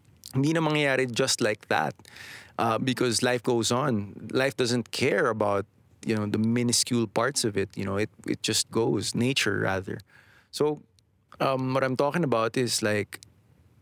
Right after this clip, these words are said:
uh, you know, yung, when you're adapting to that, sabi ko,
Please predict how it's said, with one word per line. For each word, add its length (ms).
uh, 580
you 140
know, 100
yung, 400
when 160
you're 160
adapting 560
to 60
that, 240
sabi 260
ko, 300